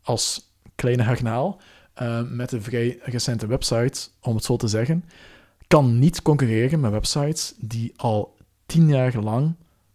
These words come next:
wekelijks kwalitatieve content publiceren, specifiek rond het zoek-, zoekwoord website laten maken. Want je moet natuurlijk beseffen, als jij scoort, als jij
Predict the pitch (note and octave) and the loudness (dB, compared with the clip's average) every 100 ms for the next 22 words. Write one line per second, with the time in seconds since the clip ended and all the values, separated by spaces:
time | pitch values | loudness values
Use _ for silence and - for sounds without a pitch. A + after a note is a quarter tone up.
0 | _ _ - G#2 G#2 G#3+ A3+ D#3 D3+ - | _ _ -8 -4 0 0 2 0 -2 -4
1 | - _ _ _ - C#3 C#3 C3 C3 A2 | -14 _ _ _ -2 2 2 2 -2 -2
2 | - C3 C3+ B2 - A#2+ A2 - A2+ A#2+ | 0 0 0 0 0 0 2 0 0 2
3 | B2+ A#2+ - _ - - - - C3 - | 2 0 -6 _ -16 -14 -8 -4 -2 -2
4 | B2 A#2+ - A2+ B2 A2 - A2+ - - | -6 -6 -6 -4 0 0 0 -4 -4 -8
5 | G#2 A#2+ - A#2 G#2+ - - - _ _ | -4 -4 0 0 0 -6 -20 -20 _ _
6 | _ _ _ A2+ A#2 - A2+ A2 A2 G#2 | _ _ _ -2 -2 0 -2 -4 -4 -4
7 | G#2 G#2+ A#2 A#2+ B2+ B2+ B2 B2 A#2 - | -6 -6 -4 -2 0 0 -2 -4 -4 -4
8 | C3+ - E3+ - - - _ _ _ _ | -4 -4 -8 -10 -20 -20 _ _ _ _
9 | _ _ _ _ _ _ _ - _ - | _ _ _ _ _ _ _ -20 _ -4
10 | A2+ A2 A#2 A#2+ A2+ A#2+ _ _ _ _ | -2 0 2 2 2 -2 _ _ _ _
11 | _ _ _ - - - - B2 B2 D#3+ | _ _ _ -8 -4 -4 -2 0 2 0
12 | - - A2+ A2+ A2 | -2 -4 0 0 0